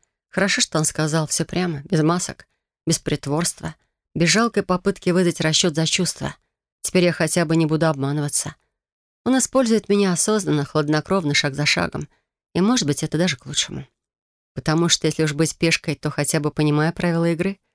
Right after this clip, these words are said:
«Тогда поторопись со своей местью», сказала я спокойно, даже холодно, мысленно отсекая все лишнее. Чувства, воспоминания, сомнения. «Потому что очень скоро ты лишишься своей пешки. Я намерена выкупить себя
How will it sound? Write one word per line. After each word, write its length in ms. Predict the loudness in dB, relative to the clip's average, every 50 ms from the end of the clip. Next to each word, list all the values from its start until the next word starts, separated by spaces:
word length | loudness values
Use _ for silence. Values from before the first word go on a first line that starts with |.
| _ _ _ _ _ _ _ _ _ _ _ _ _ _ _ _ _
«Тогда 280 | -4 -2 0 0 0 0
поторопись 540 | 0 -2 -2 0 0 0 0 0 0 0 0
со 80 | 0
своей 300 | -2 -2 -2 0 0 2
местью», 480 | 2 2 0 0 0 -2 -4 -6 -6 -10 _ _ _ _ _ _ _ _ _
сказала 460 | -10 -4 0 0 2 2 2 2 2
я 100 | 0 0
спокойно, 520 | -2 -4 -4 -6 -4 -2 0 0 0 0 0
даже 220 | 0 -2 -2 -4
холодно, 540 | -4 -2 0 0 0 0 0 -2 -4 -4 -6 _ _ _ _ _ _ _ _ _ _ -2
мысленно 380 | -2 -2 0 2 0 2 2
отсекая 480 | 0 0 -2 -2 -4 -2 -2 -2 -2 -2
все 200 | -2 -2 -2 -2
лишнее. 480 | -2 0 -2 -2 -4 -6 -8 -10 -12 _ _ _ _ _ _ _ _ _
Чувства, 360 | -12 -8 -8 -8 -8 -6 -6
воспоминания, 720 | -4 -4 -4 -4 -4 -4 -2 -2 0 0 0 0 0 -2
сомнения. 600 | -2 -4 -4 -4 -2 -2 0 -2 -2 -4 -6 -10 _ _ _ _ _ _ _ _ _ _ _
«Потому 280 | _ -4 -2 0 2 2
что 160 | 0 0 0
очень 200 | 0 0 0 0
скоро 300 | -2 -2 -2 -2 -2 -2
ты 120 | -2 -2
лишишься 460 | -2 0 0 0 0 2 0 0 0 -2
своей 240 | -4 -4 -4 -6
пешки. 440 | -4 -4 -4 -4 -4 -6 -8 -20 -20 _ _ _ _ _ _ _ _ _ _ _ -2
Я 80 | 0 2
намерена 420 | 4 4 4 4 4 4 2 2
выкупить 340 | 2 0 -2 -4 -6 -4 -2
себя 340 | -2 -2 -2 -4 -6 -8